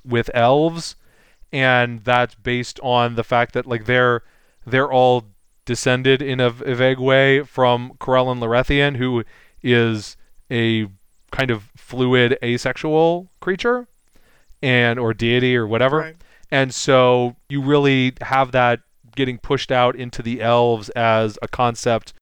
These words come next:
Speaker 1: to mess around with in Mordenkainen's Tome of Foes. And if you look through the N P Cs in here,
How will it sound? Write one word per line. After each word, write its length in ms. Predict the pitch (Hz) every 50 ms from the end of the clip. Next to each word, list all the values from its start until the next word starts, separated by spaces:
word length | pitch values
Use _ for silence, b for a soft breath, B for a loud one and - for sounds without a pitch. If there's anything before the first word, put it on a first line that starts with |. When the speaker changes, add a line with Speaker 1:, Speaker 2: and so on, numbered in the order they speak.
| _ _ _ _ _ -
Speaker 1:
to 100 | - 123
mess 240 | 117 120 120 -
around 420 | - 123 117 117 117 117 117 117 117
with 280 | 113 113 110 110 - -
in 200 | 135 123 117 113
Mordenkainen's 600 | 117 120 117 117 117 107 - 123 117 113 107 -
Tome 200 | - 127 117 113
of 120 | 107 101
Foes. 380 | - - 131 127 123 120 117 - - _ _ _ _ -
And 120 | 123 123
if 100 | 117 113
you 100 | 127 131
look 240 | 127 139 151 - -
through 720 | - - 127 123 123 127 127 127 127 127 123 123 120 120 - b b b b b
the 180 | 120 120 127 120
N 180 | 123 123 123
P 200 | - - 120 113
Cs 380 | 107 - - 190 185 180 165 135
in 120 | 139 127
here, 360 | 120 123 123 120 120 117 113